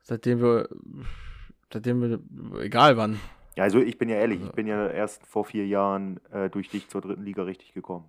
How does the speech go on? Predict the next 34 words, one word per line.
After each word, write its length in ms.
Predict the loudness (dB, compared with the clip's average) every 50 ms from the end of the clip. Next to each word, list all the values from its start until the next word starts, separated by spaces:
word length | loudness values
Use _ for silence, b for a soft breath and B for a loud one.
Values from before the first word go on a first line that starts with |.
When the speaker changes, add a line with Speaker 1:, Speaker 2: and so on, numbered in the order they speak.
| _ _ _ _ _ _ _
Speaker 2:
Vorher 340 | _ -8 -6 -4 -2 -2 -2
war 100 | 0 2
Speaker 1:
Ja, 40 | 4
Speaker 2:
das 100 | 6 8
Speaker 1:
ja, 40 | 8 8
Speaker 2:
halt 20 |
Speaker 1:
aber 120 | 8 8 6
da, 140 | 4 4 2
selbst 240 | 2 0 -2 -2
davor, 580 | -4 -4 -2 0 2 4 4 4 4 2 0 -4 -10 -10
ich 200 | -10 -10 -10 -12 -16 -12 -10
hab, 220 | -8 -8 -8 -8 -12 -18 _ -10
ne, 180 | -4 -2 -2 0
selbst 200 | 0 -2 -2 -2
davor 560 | -4 -4 -4 -2 2 4 4 4 4 2 0
wüsste 220 | -4 -8 -8 -8 -8
ich 60 | -6
jetzt 160 | -6 -6 -6
nicht, 280 | -6 -6 -6 -8 -8 -6
wann 240 | -6 -6 -4 -4 -2
da 160 | -2 -2 -2
so 100 | -4 -6
ein 100 | -6 -4
Jahr 280 | -2 -2 -2 -2 -2
war, 300 | -2 -2 -2 -2 -4 -4
wo 340 | -4 -4 -4 -4 -4 -6 -8 b b b b b b b b
wirklich 380 | -8 -8 -4 -4 -6 -6 -4 -2
alle, 320 | 2 4 4 4 4 4
gut, 160 | 2 0 2
Münster 260 | 2 2 2 2 0 0
steht 220 | 0 0 2 2
auf 80 | 2 2
dem 40 |
Abstiegsplatz, 680 | 2 0 0 -2 -4 -6 -6 -4 -2 -2 -2 -2 -4 -14